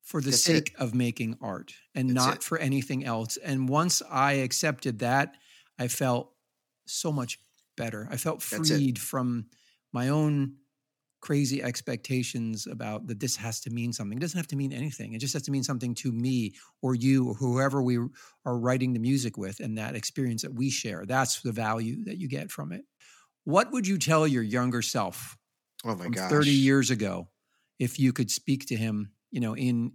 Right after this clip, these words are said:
Speaker 1: in, in nineteen ninety-one, let's
Speaker 2: Yeah.
Speaker 1: say,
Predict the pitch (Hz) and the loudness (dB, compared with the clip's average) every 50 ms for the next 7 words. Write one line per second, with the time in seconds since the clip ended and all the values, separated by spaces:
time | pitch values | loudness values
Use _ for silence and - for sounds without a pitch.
0 | _ - 139 131 127 127 123 120 110 - _ _ _ _ _ _ _ _ _ _ | _ -4 -2 0 2 2 0 0 -2 -6 _ _ _ _ _ _ _ _ _ _
1 | - - - 453 427 - 143 135 143 143 147 147 - - 156 143 139 135 131 127 | -20 -20 -20 -4 0 2 4 6 6 6 6 4 4 4 4 6 6 6 6 6
2 | 123 120 117 117 117 117 120 131 131 135 139 127 123 120 107 113 120 107 101 98 | 6 4 4 4 4 4 4 6 6 6 4 4 4 2 4 2 2 2 0 -2
3 | 92 90 92 - _ _ - 113 110 - 117 107 101 92 87 90 | -6 -8 -10 -12 _ _ -10 -4 2 4 4 4 4 2 0 -2